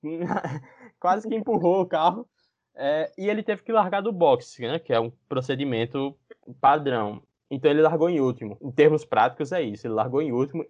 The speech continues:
e do boxe, que é ainda pior do que você tá ali na filinha. E ele foi, teve um poder de reação incrível. Ele escalou o grid, aí chamaram ele pro boxe,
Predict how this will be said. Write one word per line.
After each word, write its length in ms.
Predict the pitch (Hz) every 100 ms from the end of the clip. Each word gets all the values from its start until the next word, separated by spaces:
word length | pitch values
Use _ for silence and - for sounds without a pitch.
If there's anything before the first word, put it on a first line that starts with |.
| -
e 100 | 143
do 100 | 202
boxe, 440 | 147 120 110 -
que 100 | -
é 80 | 127
ainda 240 | 135 147
pior 420 | 156 208 180 135
do 140 | 165 165
que 80 | 165
você 260 | 156 160
tá 160 | 147 156
ali 240 | 151 131
na 200 | 139 147
filinha. 500 | 156 180 151 123 104 -
E 180 | 214 214 -
ele 300 | 247 269 - _
foi, 320 | 214 233 220 - -
teve 180 | 233 240
um 80 | 233
poder 360 | 240 175 175
de 80 | 170
reação 720 | 151 156 139 - 139 139 127 -
incrível. 720 | 196 202 - 143 127 110 98 - _
Ele 300 | 143 143 190
escalou 680 | 202 - - 190 160 196 214
o 60 |
grid, 540 | 151 131 123 123 131 147 - -
aí 580 | 151 143 160 180 180 _ -
chamaram 460 | 170 160 180 196
ele 120 | 202 190
pro 200 | 190 160
boxe, 420 | 123 123 131